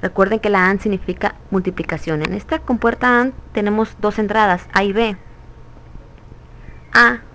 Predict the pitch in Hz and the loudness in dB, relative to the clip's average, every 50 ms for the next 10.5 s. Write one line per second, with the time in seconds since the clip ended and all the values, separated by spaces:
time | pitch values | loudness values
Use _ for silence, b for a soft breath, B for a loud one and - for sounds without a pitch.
0 | - - - 185 180 175 170 214 247 269 254 - 196 190 - - 185 180 - - | -18 -6 0 2 4 4 4 2 2 0 0 -2 -4 -6 -2 -2 -4 -4 -4 -4
1 | - 202 208 214 190 180 - - - - - B B B B B B B B B | 0 2 4 4 2 0 -2 -8 -20 -20 -20 B B B B B B B B B
2 | B 302 320 330 330 320 302 277 277 - 247 226 - 240 240 240 - 269 262 254 | B -2 0 0 0 2 2 2 2 2 -2 0 2 0 0 4 4 4 4 6
3 | 247 254 254 233 240 233 - 254 254 - 240 226 226 226 240 262 269 269 262 240 | 6 4 4 2 -2 0 0 0 0 2 0 2 2 2 2 4 4 4 2 2
4 | - 226 208 208 214 220 220 226 220 214 - 202 196 180 208 208 214 - 220 214 | 2 0 0 2 2 2 2 2 -2 -2 -2 -2 -2 0 0 -2 0 2 2 4
5 | 214 208 202 214 214 - B B B B B B B - - - - - - - | 4 4 4 2 0 -4 B B B B B B B -16 -16 -16 -20 -20 -20 -20
6 | - - - 214 220 233 226 - - - 214 208 202 - - 196 190 196 202 214 | -18 -6 -2 -2 -2 -2 -2 -6 -6 -2 0 0 0 0 0 0 2 2 2 4
7 | 214 208 202 196 190 - 190 180 - 196 190 - 214 214 233 247 240 - 214 202 | 4 4 2 0 0 -2 -2 0 0 -2 0 2 2 4 4 4 2 0 -2 -6
8 | 202 - 226 214 202 - - 233 - - 302 311 294 262 247 240 233 233 247 247 | -4 -2 -2 -2 -2 -2 -4 -8 -4 -4 -6 -4 0 2 2 4 4 2 0 -2
9 | - - - - - - - - - - 208 214 214 - - - - 214 214 214 | -6 -12 -18 -18 -16 -16 -16 -16 -6 -2 0 0 0 -2 -8 -2 2 4 4 4
10 | 214 - 196 185 180 233 277 285 254 233 | 2 0 -2 0 2 2 2 0 0 -4